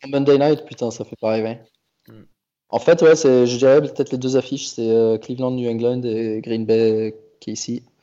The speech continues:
Speaker 1: Euh, ce qui veut dire que c'est en pleine nuit et donc, euh, je vais pas les voir en direct.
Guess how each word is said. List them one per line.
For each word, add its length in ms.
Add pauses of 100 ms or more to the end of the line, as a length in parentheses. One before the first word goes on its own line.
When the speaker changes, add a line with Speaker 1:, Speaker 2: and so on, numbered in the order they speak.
(560)
Speaker 1:
Euh, 220
ce 100
qui 140
veut 100
dire 140
que 60
c'est 100
en 60
pleine 200
nuit 240
et 80
donc, 280
euh, 100
je 80
vais 80
pas 100
les 80
voir 140
en 60
direct. 500